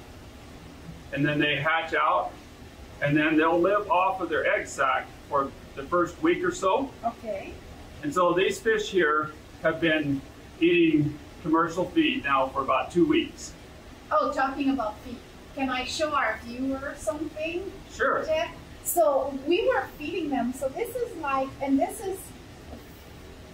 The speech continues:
Speaker 2: some food that you get here locally.
Speaker 1: That's right. It's
Speaker 2: Okay.
Speaker 1: made, it's made in the town of Buell here.
Speaker 2: Nice. And we, you probably won't see that on the camera, but then I will show you another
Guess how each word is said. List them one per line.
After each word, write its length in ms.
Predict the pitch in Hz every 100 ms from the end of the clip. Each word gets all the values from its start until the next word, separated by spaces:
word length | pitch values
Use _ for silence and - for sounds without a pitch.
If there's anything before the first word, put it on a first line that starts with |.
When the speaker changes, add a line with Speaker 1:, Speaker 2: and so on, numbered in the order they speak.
| -
Speaker 2:
some 260 | - 311 285
food 340 | - 339 320 247
that 120 | 262
you 200 | 262 277
get 240 | 269 262 -
here 240 | 285 226 247
locally. 340 | 262 262 240
Speaker 1:
That's 280 | - 180 180
right. 240 | - - -
It's 100 | -
Speaker 2:
Okay. 240 | 175 160
Speaker 1:
made, 40 |
it's 260 | 330 - -
made 240 | 165 165
in 100 | 160 156
the 80 | 151
town 260 | 151 160
of 100 | 165
Buell 240 | 165 147 127
here. 240 | 123 123 - - 240
Speaker 2:
Nice. 360 | 247 226 - - - -
And 240 | 247 247 254 240
we, 260 | 285 320 - 269 269 254 - - - - - -
you 80 | 285
probably 420 | - 523 480 370
won't 320 | 311 370 - 233
see 140 | 349
that 260 | 320 277 254
on 80 |
the 60 | 247
camera, 460 | 269 262 240 226 -
but 140 | 254
then 180 | 285 330
I 180 | 262 269
will 160 | 262
show 200 | - 285 269
you 120 | 233
another 340 | 233 392 571